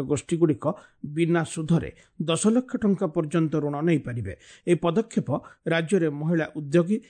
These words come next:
ଓ ଲକ୍ଷପତି ଦିଦି ସୃଷ୍ଟି କରିବାରେ ସହାୟକ ହେବା ସହ ଗ୍ରାମାଞ୍ଚଳ ଓ ସହରାଞ୍ଚଳର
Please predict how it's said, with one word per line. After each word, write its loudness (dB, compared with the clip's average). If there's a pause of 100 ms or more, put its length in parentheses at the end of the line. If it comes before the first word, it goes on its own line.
(160)
ଓ -2
ଲକ୍ଷପତି 0
ଦିଦି 0
ସୃଷ୍ଟି -6
କରିବାରେ 2 (260)
ସହାୟକ 0
ହେବା 0
ସହ -4 (400)
ଗ୍ରାମାଞ୍ଚଳ 0
ଓ 2
ସହରାଞ୍ଚଳର -2